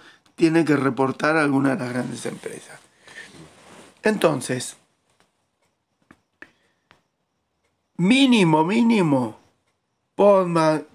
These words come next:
Postman, McLuhan, Scolari,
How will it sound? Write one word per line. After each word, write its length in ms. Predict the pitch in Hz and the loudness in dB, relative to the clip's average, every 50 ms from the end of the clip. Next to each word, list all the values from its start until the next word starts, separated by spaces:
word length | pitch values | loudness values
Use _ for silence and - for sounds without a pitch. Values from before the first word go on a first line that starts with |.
| _ _ _ | _ _ _
Postman, 600 | - 202 190 190 190 202 160 156 156 151 143 135 | 2 2 2 2 0 -2 0 0 0 0 0 -2
McLuhan, 1080 | 127 127 127 127 123 135 160 175 180 180 175 156 - - 165 151 151 147 139 135 117 | -4 -6 -6 -6 -2 0 4 4 4 4 4 0 -2 -4 -2 -2 -2 -2 -4 -6 -8
Scolari, 880 | 190 - _ - - - 143 156 165 185 190 202 202 226 226 226 233 | -10 -8 _ -4 -2 0 2 2 2 2 0 0 0 0 0 0 -2